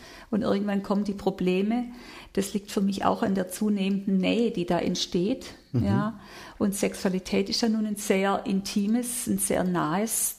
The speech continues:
Speaker 1: Thema einer Beziehung und natürlich gibt's da und in der Kommunikation die Hauptsymptomatik.
Speaker 2: Okay, ja. Weil Sexualität hat auch was damit zu tun, nach meiner Erfahrung,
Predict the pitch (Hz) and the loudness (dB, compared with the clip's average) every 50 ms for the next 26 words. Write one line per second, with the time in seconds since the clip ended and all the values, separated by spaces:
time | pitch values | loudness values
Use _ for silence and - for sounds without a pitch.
0 | - - - - 233 233 226 220 214 220 214 214 - 214 214 - - - 240 233 | -12 -8 -2 2 2 4 4 4 2 0 0 -2 -2 -4 -2 -2 -2 0 0 2
1 | 226 233 233 226 - 202 196 185 - - - - - - - - - _ - - | 2 2 0 0 0 0 0 0 -2 -6 -12 -14 -14 -16 -20 -20 -20 _ -8 -4
2 | 190 165 - - - - - 196 196 - - - 202 - - - - - 175 170 | -4 -4 -4 -4 -6 -4 -4 -4 -4 -6 -6 -8 -8 -6 -6 -4 0 0 0 0
3 | 170 190 214 269 311 - - - - 220 226 220 - 226 208 208 208 - - 214 | 0 0 0 -2 -2 -4 -2 2 2 2 2 2 0 -2 -2 -2 -2 -2 -2 -2
4 | 208 202 196 - - 196 185 - - 196 190 - 190 160 165 156 - - - - | 0 -2 -2 -2 -4 -4 -2 0 0 0 0 0 0 0 2 0 0 -2 -6 -10
5 | - - - - - - - - - 92 76 - - - - - - - - - | -6 -2 -2 -2 -2 -2 -2 0 0 0 0 -2 -6 -10 -12 -14 -14 -8 -4 -2
6 | 123 - - 104 104 107 107 110 - - - - - 131 127 151 143 - 160 156 | -2 2 2 2 2 4 2 0 -2 -4 -4 0 2 4 4 4 2 2 2 2
7 | 131 - 160 185 180 170 160 147 143 135 143 135 131 - - 131 131 127 - 117 | 4 4 4 4 4 2 2 0 0 2 0 0 -2 0 0 2 2 2 0 0
8 | - - 131 143 135 123 110 104 113 131 135 135 131 - 123 117 120 117 120 120 | 2 2 2 2 2 2 2 2 2 2 0 -2 0 2 2 2 2 2 2 0
9 | 123 | 0